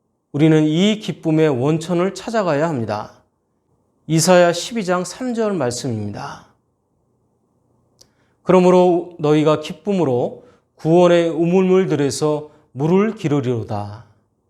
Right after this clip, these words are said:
그렇습니다. 끊임이 없이 샘물이 솟아오르는 곳이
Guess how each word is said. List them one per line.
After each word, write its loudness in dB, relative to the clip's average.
그렇습니다. -2
끊임이 2
없이 -2
샘물이 -2
솟아오르는 -2
곳이 -6